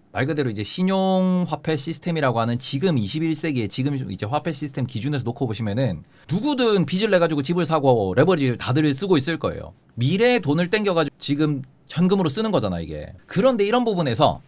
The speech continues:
어, 우리가 퍼프스 투자 역시도 저는 되게 심각한 관점으로 좀 진지하게 고민을 해보셔야 되지 않나라고 말씀을 드리고 싶습니다. 이게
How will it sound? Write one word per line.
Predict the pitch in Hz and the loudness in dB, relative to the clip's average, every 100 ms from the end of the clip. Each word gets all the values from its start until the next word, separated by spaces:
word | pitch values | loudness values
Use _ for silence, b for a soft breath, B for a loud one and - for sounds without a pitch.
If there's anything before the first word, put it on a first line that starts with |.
| - | -6
어, | 113 117 113 | 0 2 2
우리가 | 113 175 175 170 147 127 | 0 0 0 2 4 4
퍼프스 | 127 233 220 - | 4 -2 -2 -10
투자 | 180 160 | -2 0
역시도 | 160 151 143 | 0 -2 -2
저는 | 131 156 175 147 117 | 2 4 4 2 0
되게 | 98 120 113 | 0 0 0
심각한 | 113 226 226 180 | -2 -4 -2 0
관점으로 | 156 147 143 123 107 95 | 2 2 0 0 0 -2
좀 | 90 101 87 B B | -2 -2 -4 B B
진지하게 | - 135 143 147 214 214 180 | 0 4 4 2 2 2 2
고민을 | - 151 160 143 | 0 0 0 0
해보셔야 | 139 151 151 | 0 0 0
되지 | 139 135 | 0 2
않나라고 | 131 123 107 98 | 2 2 2 0
말씀을 | 87 - 117 | -4 -4 -4
드리고 | 107 113 95 | -2 -2 -4
싶습니다. | - 95 73 71 | -4 -6 -6 -8
이게 | 87 82 | -12 -12